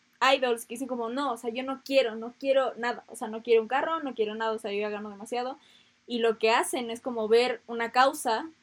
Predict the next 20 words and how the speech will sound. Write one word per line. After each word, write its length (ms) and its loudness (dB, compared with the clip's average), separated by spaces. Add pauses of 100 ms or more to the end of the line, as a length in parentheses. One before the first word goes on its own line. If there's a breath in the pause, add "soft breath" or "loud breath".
o 60 -18
sea, 160 -2
como 220 -4
decir, 260 -4
"Bueno, 320 -4
este 300 -4 (220)
idol 260 0
está 340 0
muy, 520 -4 (340 soft breath)
eh, 300 -6
a 120 -6
favor 520 0
de 280 0
la 280 0
educación 840 0
en 360 -8
no 100 -8
sé 160 -2
dónde", 440 2
y 320 -4